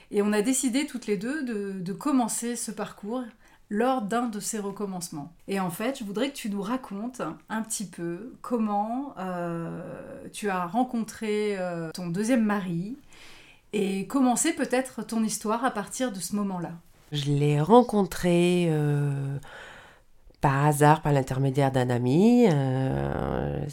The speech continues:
Speaker 2: je venais de me séparer de mon premier mari, j'étais avec deux enfants en bas âge. Et à l'époque, euh,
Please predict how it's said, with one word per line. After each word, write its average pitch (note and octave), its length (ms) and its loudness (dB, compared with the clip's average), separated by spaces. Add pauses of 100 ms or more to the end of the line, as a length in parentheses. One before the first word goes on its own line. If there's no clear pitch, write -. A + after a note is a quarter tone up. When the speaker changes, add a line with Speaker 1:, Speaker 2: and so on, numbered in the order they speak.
(260)
Speaker 2:
je C#3 140 -4
venais A#2+ 640 -6
de A2 120 -4
me A2 80 -8
séparer - 420 -6
de A#2+ 60 -6
mon A#2 100 -4
premier B2 260 -8
mari, B2+ 580 -2
j'étais C#3 340 -8
avec B2 260 -8
deux B2 200 -2
enfants B2+ 500 0
en G3+ 40 4
bas A#2+ 220 0
âge. F3+ 340 4 (480)
Et C#3 400 0
à C3 140 0
l'époque, D#3 800 2
euh, B2+ 360 -2